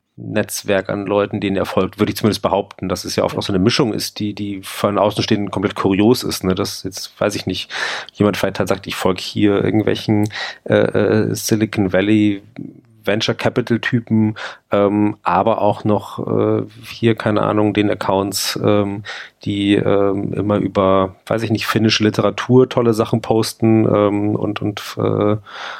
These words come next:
keine Ahnung, äh, noch ein paar, äh, Food-Fotografen aus, äh, Argentinien oder was auch immer,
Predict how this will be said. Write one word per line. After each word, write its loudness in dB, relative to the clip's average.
keine 0
Ahnung, 0
äh, 2
noch -2
ein -6
paar, 0
äh, -2
Food-Fotografen 0
aus, 0
äh, -6
Argentinien 0
oder 2
was 0
auch 0
immer, 2